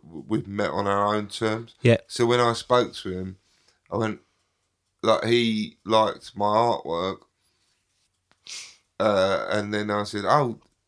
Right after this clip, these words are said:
Speaker 1: thanks for liking my artwork.
Speaker 2: Yeah.
Speaker 1: Um,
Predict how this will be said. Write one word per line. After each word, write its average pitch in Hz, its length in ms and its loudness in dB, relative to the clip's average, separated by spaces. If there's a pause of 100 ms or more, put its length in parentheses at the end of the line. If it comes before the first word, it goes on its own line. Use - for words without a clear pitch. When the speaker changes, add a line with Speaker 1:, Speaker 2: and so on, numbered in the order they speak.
(640)
Speaker 1:
thanks 147 260 -2
for 120 80 -2
liking 117 280 0
my 110 60 4
artwork. 117 600 4
Speaker 2:
Yeah. 110 280 4 (320)
Speaker 1:
Um, 110 480 2